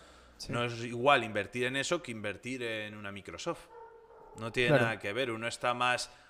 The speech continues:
Speaker 2: uno está más consolidado y tiene más capitalización y más contrapartida y, por lo tanto, tiene menos drawdown. Y esas empresas están tan estudiadas por los analistas que lo más seguro es que enseguida se recuperen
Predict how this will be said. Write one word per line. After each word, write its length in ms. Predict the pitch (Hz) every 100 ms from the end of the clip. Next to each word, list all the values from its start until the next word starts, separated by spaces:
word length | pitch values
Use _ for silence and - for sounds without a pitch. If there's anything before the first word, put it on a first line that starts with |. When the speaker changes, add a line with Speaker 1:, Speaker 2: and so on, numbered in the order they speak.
| _
Speaker 2:
uno 200 | 110 123
está 260 | 123 - 127
más 680 | 117 120 120 120 120 - -
consolidado 960 | 127 117 131 120 123 135 139 151 165
y 80 | 113
tiene 240 | 101 107 110
más 180 | 113
capitalización 720 | - 117 117 113 110 113 123
y 60 | 104
más 280 | 98 101 -
contrapartida 600 | 117 113 113 110 123 143
y, 40 |
por 140 | 135 101
lo 80 |
tanto, 280 | 95 98 110
tiene 220 | 110 110
menos 280 | 110 110 107
drawdown. 480 | 104 104 104 120 135 - - - _ _ _ _ _ _ 107
Y 720 | 110 98 95 92 92 92 82
esas 260 | 101 123 120
empresas 360 | 117 127 127
están 280 | 127 - 131
tan 160 | 135 127
estudiadas 540 | 123 - 127 131 117
por 140 | - 95
los 140 | 90
analistas 800 | 92 95 120 - 131 131 151 -
que 100 | -
lo 100 | 104
más 160 | 101 101
seguro 360 | 117 110 117 131
es 100 | -
que 160 | 117
enseguida 420 | 107 - 101 107
se 120 | 110 110
recuperen 680 | 104 110 113 110 120 127